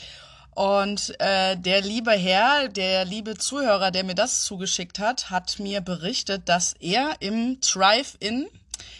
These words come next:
einen Blowjob, ähm, erhalten hat. Und plötzlich ging in einem Raum des Schnellrestaurants, äh, das Licht einfach an.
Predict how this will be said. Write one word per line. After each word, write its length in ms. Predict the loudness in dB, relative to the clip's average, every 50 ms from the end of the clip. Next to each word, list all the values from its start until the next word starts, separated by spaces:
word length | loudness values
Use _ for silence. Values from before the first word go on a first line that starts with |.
| -20 -20 -20 -20 -20 _ _ 0
einen 240 | 2 2 2 0
Blowjob, 680 | -2 -2 2 2 2 2 2 0 -2 -2 -2 -4 -4 -10 -20 -14 -8
ähm, 520 | -4 -2 0 0 0 -2 -4 -6 -8 -10 -8 -8
erhalten 540 | -8 -4 0 0 0 0 0 -4 -8 -8 -6
hat. 480 | -4 -4 -4 -4 -2 -2 -4 -4 -6 -8 -16 -20 _ _ -16 -16 -16 -16 -14 -8
Und 440 | -4 -2 -2 -2 -2 -2 -4 -4
plötzlich 840 | -4 -6 -4 0 0 0 0 2 0 -2 -2 -4 -6 -6 -6 -6 -8
ging 260 | -6 -4 -2 -2 -2 -2 -4 -8 -12 -18 _ _ _ _ _ _
in 220 | -6 -6 -4 -4 0 2
einem 320 | 2 2 2 2 -2 -4
Raum 420 | -2 0 2 4 4 4 2 0 -2 -8 -12 -14 _ _ _ _ _
des 440 | -10 -6 -4 -4 -2 -2 -2 -2 -2
Schnellrestaurants, 1200 | -4 -4 -2 0 2 2 2 2 0 0 -2 -2 -4 -6 -4 -4 -4 -4 -4 -2 -2 -2 -2 -2 -4 -8
äh, 340 | -8 -4 -4 -4 -4 -4 -8 -10
das 220 | -8 -4 -4 -4 -2
Licht 260 | 0 0 0 0 0
einfach 300 | -4 -4 -4 -6 -8 -2
an. 240 | -2 0 0 -2